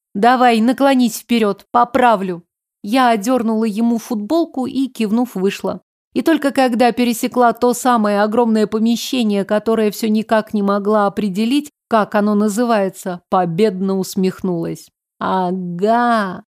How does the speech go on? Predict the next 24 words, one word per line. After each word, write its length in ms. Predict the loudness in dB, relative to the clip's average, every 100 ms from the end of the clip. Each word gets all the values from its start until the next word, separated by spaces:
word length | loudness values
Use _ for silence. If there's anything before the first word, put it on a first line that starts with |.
| _ _ _
я 260 | 0 2 2
все-таки 560 | -2 -4 -2 -2 -2
нашла 520 | 0 0 0 0 0 0
причину 800 | -2 -6 -8 -6 0 2 0
коснуться 800 | -2 -4 -4 -4 -2 -2 -4 -4
его 400 | -2 0 2 2
волос. 640 | 2 2 2 -2 -6 -10 _ _ _
Приятно. 640 | -4 0 2 0 -2 -10 -10 _ _ _ _
Какая 480 | -8 -6 2 4 4
я 340 | 2 0 -2 _
коварная». 880 | 0 2 4 2 2 0 -4 -6 -10 _ _ _ -2
Но, 200 | 2 2
подойдя 640 | 2 2 2 2 2 0
к 100 | 0
лестнице, 580 | 0 0 0 -2 -2 -2
я 200 | 0 0
вдруг 320 | 0 -2 -2
поняла, 520 | 0 2 2 2 2 0
что 580 | -6 -16 _ 0 0 0
меня 460 | 0 0 0 -2
что-то 440 | -4 -4 -4 -2 -2
раздражает, 800 | -2 -2 0 0 0 0 0 2
и 40 |
остановилась. 920 | 2 2 0 0 2 0 -2 -2 -6